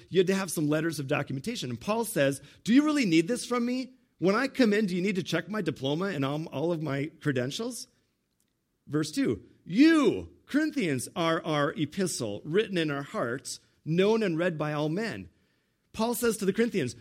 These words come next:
"You want evidence of my, uh, my apostolic authority? Look in the mirror. The reason you're born again and sitting in church is because of my ministry.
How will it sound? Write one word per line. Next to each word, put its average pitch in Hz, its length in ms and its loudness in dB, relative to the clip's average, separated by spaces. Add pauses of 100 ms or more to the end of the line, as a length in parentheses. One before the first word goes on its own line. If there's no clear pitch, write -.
"You 208 180 8
want 285 300 4
evidence 247 480 2
of 165 100 0
my, 196 400 0
uh, 156 80 0 (260)
my 175 320 0
apostolic 180 800 -4
authority? 208 680 -2 (280)
Look 302 360 6
in 311 160 6
the 285 80 8
mirror. 262 580 4 (200)
The 214 100 8
reason 285 400 6
you're 247 100 4
born 247 320 4
again 269 320 4
and 240 160 0
sitting 262 300 2
in 254 100 2
church 285 260 0
is 240 100 -4
because 226 360 2
of 233 80 0
my 226 240 0
ministry. 226 800 0